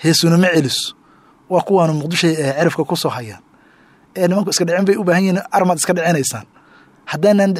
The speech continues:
iska dhicinaynin, dee xal kale noo sheegay leeyihiin, isla taageerayaasha dowladda federaalka ka tirsan. Halka bulshada kalena, en,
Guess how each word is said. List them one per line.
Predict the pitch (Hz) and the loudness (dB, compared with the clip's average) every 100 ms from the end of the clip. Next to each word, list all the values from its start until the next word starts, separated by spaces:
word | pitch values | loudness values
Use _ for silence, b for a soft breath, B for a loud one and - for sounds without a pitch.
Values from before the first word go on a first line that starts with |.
| - | -6
iska | - 220 | -2 -2
dhicinaynin, | 196 214 175 143 139 | 0 0 0 -2 -2
dee | 156 | 0
xal | - 190 | 2 2
kale | 185 | 2
noo | 175 175 | 2 2
sheegay | 170 165 | 0 0
leeyihiin, | 165 147 | 0 -2
isla | - 170 | -4 -4
taageerayaasha | 160 151 165 156 | -4 -2 -2 -2
dowladda | 147 160 160 | -2 -4 -4
federaalka | 143 156 147 135 | -6 -4 -6 -8
ka | 151 | -10
tirsan. | 135 - | -10 -8
Halka | 139 180 196 | -8 -4 -4
bulshada | 185 180 226 | -4 0 0
kalena, | 190 180 196 | 2 -2 -2
en, | 160 | -6